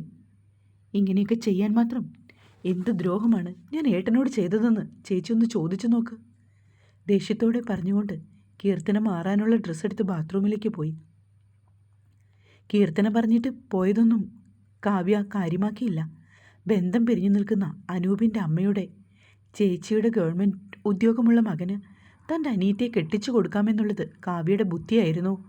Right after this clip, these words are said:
അതെങ്ങനെ വീട്ടിൽ അവതരിപ്പിക്കുമെന്ന് ആലോചിച്ചിരിക്കുമ്പോഴാണ് യാദൃച്ഛികമായി ടൗണിൽ വെച്ച് കീർത്തന വിനുവിനോട് സംസാരിച്ച് നിൽക്കുന്നതും അടുത്തിടപഴകുന്നതും അവൻ കണ്ടത്. അതൊന്ന് കാവ്യയോട് പറഞ്ഞപ്പോ അവളാണ് അവർ ഇരുവരും ഒരുമിച്ച് നിൽക്കുന്ന വീഡിയോ എടുത്തിട്ട്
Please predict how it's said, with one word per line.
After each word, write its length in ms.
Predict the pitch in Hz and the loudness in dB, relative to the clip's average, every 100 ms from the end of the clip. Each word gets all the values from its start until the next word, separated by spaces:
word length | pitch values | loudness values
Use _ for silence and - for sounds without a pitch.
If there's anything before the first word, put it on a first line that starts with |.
| - - - - _ | -20 -20 -20 -20 _
അതെങ്ങനെ 480 | 220 214 165 202 240 | -2 0 0 2 2
വീട്ടിൽ 340 | 196 165 220 220 | 0 -4 -4 -4
അവതരിപ്പിക്കുമെന്ന് 720 | 165 180 - 220 214 226 226 | -4 -6 -6 -6 0 2 2
ആലോചിച്ചിരിക്കുമ്പോഴാണ് 1080 | 165 175 202 226 196 160 190 196 214 165 147 - - - - - | 0 -2 -2 -2 -4 -4 -2 -2 -2 -4 -6 -14 -20 -20 -12 -2
യാദൃച്ഛികമായി 800 | 190 165 196 - 226 208 208 165 - - _ _ | -2 -2 -6 -4 -2 0 0 -4 -12 -20 _ _
ടൗണിൽ 340 | 180 175 208 | -2 0 -2
വെച്ച് 280 | 208 208 214 208 - _ _ | -2 -4 -10 -12 -20 _ _
കീർത്തന 360 | - 208 202 220 | -2 -2 0 0
വിനുവിനോട് 480 | 220 185 190 202 226 | 0 0 0 2 0
സംസാരിച്ച് 580 | 240 202 165 202 208 233 | 0 -6 -4 -4 -4 -2
നിൽക്കുന്നതും 520 | 214 160 196 202 202 - - - - - | -2 -2 -2 0 -2 -6 -18 -20 -12 -2
അടുത്തിടപഴകുന്നതും 1000 | 220 - 226 185 202 208 214 208 196 160 - _ _ | -2 0 0 0 0 0 0 0 -2 -8 -18 _ _
അവൻ 200 | 175 190 220 | -2 0 0
കണ്ടത്. 360 | 214 160 160 - _ _ _ _ - | -2 -6 -10 -14 _ _ _ _ -4
അതൊന്ന് 360 | 196 175 196 233 | -2 0 0 0
കാവ്യയോട് 420 | 220 175 202 233 | 0 0 0 0
പറഞ്ഞപ്പോ 400 | 254 247 240 208 - _ _ _ - | 0 -4 -6 -10 -12 _ _ _ -4
അവളാണ് 460 | 180 208 226 175 - - _ _ | 0 2 0 -2 -10 -20 _ _
അവർ 180 | 269 302 277 | -4 0 0
ഇരുവരും 360 | 170 202 240 | 0 0 2
ഒരുമിച്ച് 380 | 220 165 202 - | 2 2 -2 0
നിൽക്കുന്ന 320 | 233 233 220 226 | 0 0 0 0
വീഡിയോ 360 | 190 170 202 220 | 0 0 0 0
എടുത്തിട്ട് 340 | 214 226 | -2 -8